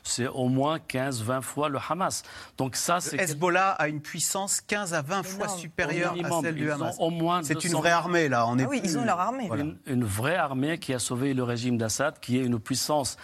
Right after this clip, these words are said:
Speaker 1: mé-, euh, militaire en Méditerranée de l'Est, capable... Euh, Israël respecte le Hezbollah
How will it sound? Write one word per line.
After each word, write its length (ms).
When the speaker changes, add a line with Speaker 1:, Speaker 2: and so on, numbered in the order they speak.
Speaker 1:
mé-, 160
euh, 280
militaire 640
en 100
Méditerranée 560
de 120
l'Est, 300
capable... 520
Euh, 160
Israël 420
respecte 680
le 120
Hezbollah 560